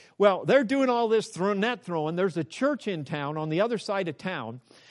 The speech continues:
that it has a, actually a beautiful building, but they had went down to four people. And the four people, basically, was the leaders of the church and the attenders of the church. They'd been watching what Living Proof was doing,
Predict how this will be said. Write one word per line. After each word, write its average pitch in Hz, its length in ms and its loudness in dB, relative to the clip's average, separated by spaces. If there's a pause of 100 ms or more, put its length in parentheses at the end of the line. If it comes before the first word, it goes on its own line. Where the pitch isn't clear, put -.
(180)
that 165 340 0
it 165 160 -6
has 180 200 2
a, 120 120 -6
actually 160 380 0
a 123 60 -2
beautiful 170 480 -4
building, 127 480 -4 (220)
but 170 180 2
they 254 160 4
had 226 220 -2
went 196 200 -2
down 208 220 0
to 151 60 0
four 220 280 6
people. 208 500 -4 (680)
And 180 240 2
the 180 120 6
four 247 300 8
people, 202 480 2
basically, 175 520 2
was 139 120 0
the 147 60 -2
leaders 180 360 2
of 156 120 -2
the 135 80 -2
church 170 280 0
and 156 120 -4
the 147 100 2
attenders 160 400 0
of 123 100 -8
the 110 60 -10
church. 143 420 -4 (300)
They'd 233 220 6
been 214 200 2
watching 214 460 2
what 180 160 0
Living 185 360 4
Proof 214 340 0
was 135 180 -4
doing, 131 500 -4